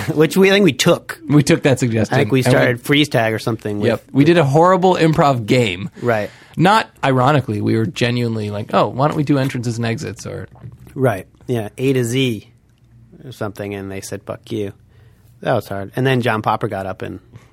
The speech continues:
Speaker 1: no one remembered Highly Improbable 'cause he sang, but anyway. Um, all right, so, so that, but that, you weren't in South Going Zach. Then you, that was sort of a s-, did that l-
Speaker 2: I was hoping, I was hoping it would lead to them, like, pulling me aside after the show and saying, "Hey, you know,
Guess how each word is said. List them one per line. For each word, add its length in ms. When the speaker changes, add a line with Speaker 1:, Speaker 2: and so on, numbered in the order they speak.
Speaker 1:
no 220
one 140
remembered 340
Highly 180
Improbable 500
'cause 140
he 100
sang, 280
but 140
anyway. 300
Um, 380
all 80
right, 100
so, 180
so 160
that, 300
but 200
that, 320
you 220
weren't 320
in 140
South 240
Going 160
Zach. 280
Then 140
you, 320
that 120
was 120
sort 180
of 80
a 40
s-, 260
did 160
that 320
l- 260
Speaker 2:
I 120
was 120
hoping, 420
I 60
was 120
hoping 340
it 80
would 120
lead 220
to 60
them, 300
like, 320
pulling 200
me 80
aside 280
after 160
the 80
show 140
and 100
saying, 140
"Hey, 140
you 120
know, 240